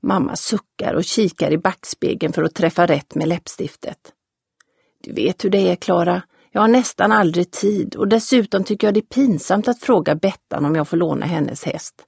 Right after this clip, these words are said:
Vi känner knappt varandra och jag vill inte att hon ska tycka att jag utnyttjar henne." "Men jag då? Jag har ju tid", vädjar jag. "Snälla mamma, kan jag inte få börja rida på Björnerud?"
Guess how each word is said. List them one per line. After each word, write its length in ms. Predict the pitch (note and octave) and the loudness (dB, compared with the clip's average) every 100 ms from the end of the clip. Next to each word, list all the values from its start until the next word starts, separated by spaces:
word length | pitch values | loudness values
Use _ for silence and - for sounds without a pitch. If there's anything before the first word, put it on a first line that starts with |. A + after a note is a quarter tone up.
| _ _ _ _ - | _ _ _ _ -6
Vi 120 | A3+ | -6
känner 420 | - - - F#3+ | 0 0 2 0
knappt 380 | A3+ F3+ C3 - | 0 -2 -4 -2
varandra 460 | - - - - D#3 | 0 0 -2 -2 2
och 60 | |
jag 100 | F3+ | 4
vill 140 | F#3 A3 | 4 4
inte 200 | G3 D3 | 4 0
att 80 | |
hon 100 | E3+ | -2
ska 160 | D#3 F3 | -4 -4
tycka 380 | - A3+ - C#3 | -4 -6 -6 -8
att 100 | D3+ | -2
jag 100 | F3 | 0
utnyttjar 560 | G3+ D#3+ - B2+ - | 0 -2 -6 -6 -6
henne." 360 | C3+ D3 D3+ F#3+ - _ _ _ _ _ _ _ _ _ _ | -6 -6 -6 -6 -10 _ _ _ _ _ _ _ _ _ _
"Men 200 | C#4 D4 | 4 6
jag 360 | A#3 B3 F#4 G#4+ | 6 4 4 2
då? 260 | G#3 - - _ _ | 2 0 -2 _ _
Jag 380 | - D4 G4+ A4 | 2 4 6 6
har 120 | E4+ | 6
ju 160 | G#3+ G#3+ | 6 2
tid", 480 | - E3 C3 - - _ _ A#3 | 0 0 0 -4 -12 _ _ -8
vädjar 440 | G3+ F#3 - - | -2 -2 -2 -4
jag. 260 | - - F#3 _ _ - | -4 -6 -10 _ _ -12
"Snälla 680 | - - C4 G#3+ D3+ C#3 | -2 4 6 6 4 2
mamma, 480 | C#3 D3+ C#3+ - F#3 - - _ | 0 0 -4 -6 -10 -14 -20 _
kan 440 | - C4 B3+ G3 F#3+ | -2 4 6 6 4
jag 120 | F#3+ | 2
inte 140 | F3+ | 0
få 120 | - E3 | -2 0
börja 280 | D#3+ D#3+ | 4 4
rida 360 | D#3 F#3 E3 - | 4 4 2 -2
på 120 | - | -4
Björnerud?" 680 | D#3 E3 - C3+ - - - | 0 0 0 -2 -4 -6 -10